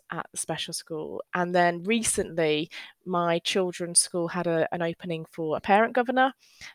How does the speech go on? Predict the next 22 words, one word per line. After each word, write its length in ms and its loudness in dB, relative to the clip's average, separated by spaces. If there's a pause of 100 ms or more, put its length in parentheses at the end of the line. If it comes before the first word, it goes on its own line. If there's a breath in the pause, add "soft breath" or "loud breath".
So 480 2
I 460 4 (400)
applied 560 4 (180)
and, 400 2 (120)
um, 260 4 (120)
I 100 0
suppose 640 2 (200)
having, 360 0 (200)
um, 460 2
been 120 0
successful 560 0
in, 260 0
in 220 -8
securing 460 0
that 160 0
position, 520 -4 (400 loud breath)
I 40 -12
suppose 240 0
juggling 560 6 (160)
the 80 -4
two 400 2
roles, 580 4